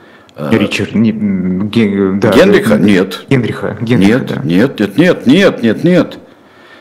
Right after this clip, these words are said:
Speaker 1: Тут всё было, он объявил себя королём, и есть такое по праву завоевания.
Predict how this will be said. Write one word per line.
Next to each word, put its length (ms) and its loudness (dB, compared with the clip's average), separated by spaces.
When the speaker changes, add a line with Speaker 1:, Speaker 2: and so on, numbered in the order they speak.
Speaker 1:
Тут 200 -2
всё 200 2
было, 180 2
он 140 4
объявил 340 2
себя 180 0
королём, 480 2
и 120 0
есть 440 2
такое 300 2
по 160 0
праву 280 0
завоевания. 600 -4